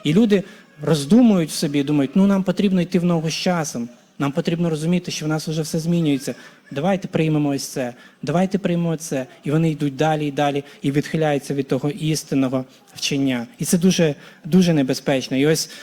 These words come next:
апостол Павло, я знову прочитаю ці вірші, він пише до Тимофія,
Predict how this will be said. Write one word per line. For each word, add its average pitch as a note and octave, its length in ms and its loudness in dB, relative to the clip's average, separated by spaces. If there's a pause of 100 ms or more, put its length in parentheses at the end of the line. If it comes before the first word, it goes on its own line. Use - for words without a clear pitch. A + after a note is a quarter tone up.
(120)
апостол D#3 420 0
Павло, D#3 280 2
я C#3 80 0
знову D3 220 0
прочитаю D3 460 -4
ці B2+ 140 -6
вірші, C#3 380 -4 (360)
він D3 160 4
пише F#3+ 280 2
до C#3+ 100 -2
Тимофія, A#2+ 640 -2